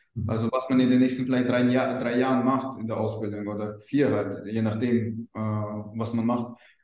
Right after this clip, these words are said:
Speaker 2: Und bei zum Beispiel manchen Stellen kann, kann, man kann schon in dreißig Sekunden die Stelle zeigen, äh, und vieles erklären. Und bei manchen, äh, dauert's auch eine Minute. Also das, je nachdem muss man das anpassen, ja.
Speaker 1: Okay.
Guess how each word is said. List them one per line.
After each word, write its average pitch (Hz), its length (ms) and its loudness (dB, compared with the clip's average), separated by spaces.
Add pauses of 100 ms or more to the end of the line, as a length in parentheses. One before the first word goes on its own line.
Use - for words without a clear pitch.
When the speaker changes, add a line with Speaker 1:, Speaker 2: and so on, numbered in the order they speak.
(440)
Speaker 2:
Und 113 640 4
bei 117 180 4
zum 117 160 0
Beispiel 120 220 -2
manchen 123 260 2
Stellen 135 340 0
kann, 127 360 2
kann, 117 120 -2
man 123 120 4
kann 127 160 2
schon 131 160 4
in 127 100 4
dreißig 123 360 0
Sekunden 151 1000 -2
die 135 100 -4
Stelle 143 420 0
zeigen, 147 500 0 (460)
äh, - 60 -10
und 123 480 4
vieles 127 380 2
erklären. 131 680 0
Und 120 280 0
bei 120 120 -2
manchen, 123 440 0
äh, 120 180 -2
dauert's 120 240 2
auch 120 120 -2
eine 127 200 4
Minute. 123 480 4
Also 117 260 -2
das, 117 220 -6
je 135 100 0
nachdem 135 360 4
muss 131 120 4
man 127 140 2
das - 160 2
anpassen, 110 500 0
ja. 101 220 -4
Speaker 1:
Okay. - 240 0